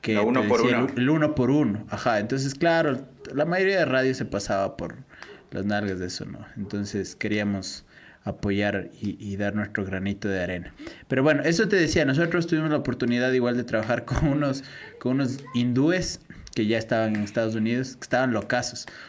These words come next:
Speaker 1: Los manes lo que hacían es coger cien mil canciones de las que estaban pegando, y lo que hacían es establecer patrones para decirte, "Esto es lo que va a pegar", y, y vendían esa información, ¿no?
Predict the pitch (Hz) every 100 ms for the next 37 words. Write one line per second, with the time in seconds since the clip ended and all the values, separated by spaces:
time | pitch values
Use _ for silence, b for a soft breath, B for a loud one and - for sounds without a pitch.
0 | B 127 123 147 156 143 131 127 147 147
1 | - - 143 147 147 - - - 165 165
2 | 175 165 147 156 165 165 135 143 151 147
3 | 143 - B B B B _ 120 117 -
4 | - 139 143 135 117 117 110 104 - 117
5 | 117 113 117 117 139 131 123 123 120 110
6 | 110 131 123 131 - 123 127 170 175 -
7 | B B _ 117 110 110 110 127 - 120
8 | 127 139 139 127 113 117 107 107 110 104
9 | 113 - - - 104 95 120 107 104 104
10 | 113 110 110 110 110 113 104 95 92 -
11 | 98 - -